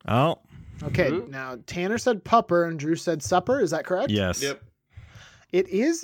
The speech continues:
Speaker 2: supper. Whew.
Speaker 3: Dang it. I can't get anything.
Speaker 1: That's me
Speaker 3: Well,
Speaker 1: beating
Speaker 3: except
Speaker 1: my
Speaker 3: for the first
Speaker 1: chest.
Speaker 3: one.
Speaker 2: All right, we got two more left. Tanner, you can still tie it up. Well, you, Drew's gonna have to get both of them wrong, but you can still tie it up.
Speaker 3: Okay.
Speaker 2: What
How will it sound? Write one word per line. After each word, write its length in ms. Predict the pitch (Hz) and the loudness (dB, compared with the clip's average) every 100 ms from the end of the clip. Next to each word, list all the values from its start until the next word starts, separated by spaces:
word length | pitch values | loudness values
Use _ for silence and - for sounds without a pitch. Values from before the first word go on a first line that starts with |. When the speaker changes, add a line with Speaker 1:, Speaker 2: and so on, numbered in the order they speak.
| - | -12
Speaker 2:
supper. 760 | - - 262 - 339 117 76 _ _ - | -12 -6 -4 2 2 2 -6 _ _ -2
Whew. 360 | - - - - | 0 2 -2 -8
Speaker 3:
Dang 340 | - 131 180 226 | -12 -10 -10 -12
it. 160 | - - - | -16 -20 -18
I 60 | |
can't 220 | 147 - | -14 -14
get 160 | - - | -14 -14
anything. 480 | 151 196 - - - - - _ - - 107 - - _ - _ _ - _ _ _ | -14 -16 -20 -20 -12 -12 -12 _ -10 -10 -14 -16 -16 _ -14 _ _ -8 _ _ _
Speaker 1:
That's 220 | - 107 | -10 -6
me 80 | 131 | -2
Speaker 3:
Well, 80 | 120 | 0
Speaker 1:
beating 220 | 120 107 | 2 2
Speaker 3:
except 0 | |
Speaker 1:
my 100 | 95 | 0
Speaker 3:
for 60 | 92 | 0
the 20 | |
first 60 | - | 2
Speaker 1:
chest. 440 | 123 95 - - _ - _ - - _ - - _ - | 2 0 -4 -12 _ -20 _ -20 -20 _ -20 -20 _ -14
Speaker 3:
one. 640 | - - - - - - | -12 -10 -8 -4 -2 -2
Speaker 2:
All 40 | 147 | 2
right, 200 | 180 143 | 4 4
we 60 | 139 | 0
got 160 | 135 | -4
two 140 | - 202 | 0 4
more 200 | 226 220 | 8 10
left. 520 | 208 139 - - - | 8 6 -2 -18 -6
Tanner, 260 | 170 185 190 | 0 2 2
you 140 | 190 | 2
can 120 | 320 | 0
still 220 | 359 349 349 | 0 0 2
tie 280 | 254 262 | 6 6
it 60 | 220 | 8
up. 260 | 196 190 170 | 6 4 4
Well, 400 | 196 202 170 _ - | 8 8 6 _ -6
you, 240 | 196 165 _ | -6 -6 _
Drew's 220 | 208 220 | 0 2
gonna 100 | 220 | 2
have 100 | 208 | 2
to 60 | 180 | 2
get 100 | 170 | 4
both 200 | 170 156 | 4 2
of 60 | |
them 120 | 151 | -4
wrong, 220 | 147 110 107 | -6 -6 -8
but 100 | 123 | -6
you 80 | |
can 100 | 165 | -4
still 140 | 208 277 | -2 2
tie 200 | 247 202 | 4 4
it 60 | |
up. 160 | 139 - _ _ | 2 -6 _ _
Speaker 3:
Okay. 220 | - 160 139 - _ _ _ _ _ _ | -6 -4 -6 -12 _ _ _ _ _ _
Speaker 2:
What 380 | - 147 214 - | -12 0 0 0